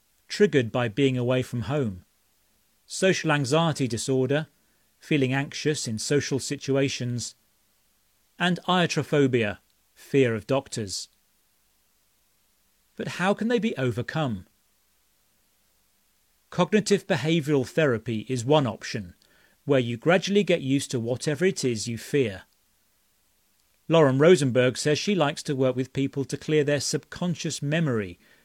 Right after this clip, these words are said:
and help them breathe. But if you do have a phobia, continually trying to avoid what you're afraid of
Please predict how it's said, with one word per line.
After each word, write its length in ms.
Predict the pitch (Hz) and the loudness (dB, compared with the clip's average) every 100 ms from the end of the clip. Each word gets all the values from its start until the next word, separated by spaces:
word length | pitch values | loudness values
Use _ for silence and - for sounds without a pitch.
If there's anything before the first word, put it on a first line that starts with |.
| - | -12
and 100 | 120 | -8
help 260 | 143 156 | -2 -2
them 200 | - 127 | 0 -2
breathe. 400 | 117 151 139 92 - _ _ _ _ _ _ _ _ _ _ _ _ _ | 2 2 2 -4 -12 _ _ _ _ _ _ _ _ _ _ _ _ _
But 100 | 170 | -2
if 120 | 180 | 0
you 80 | 170 | -2
do 240 | 139 226 | 0 2
have 160 | 160 139 | 2 2
a 60 | 123 | 0
phobia, 580 | - 143 131 135 135 - _ _ _ _ _ _ _ _ | 4 6 6 4 2 -4 _ _ _ _ _ _ _ _
continually 720 | 147 143 - 202 202 170 143 | -8 -6 -2 2 4 4 2
trying 360 | - 160 143 | 0 -2 -2
to 140 | 123 135 | -2 -2
avoid 440 | 120 135 131 123 123 | 0 2 2 0 0
what 140 | 135 | -2
you're 160 | 127 117 | 0 -4
afraid 420 | 110 - 160 139 | -4 2 2 2
of 280 | 107 101 | -2 -6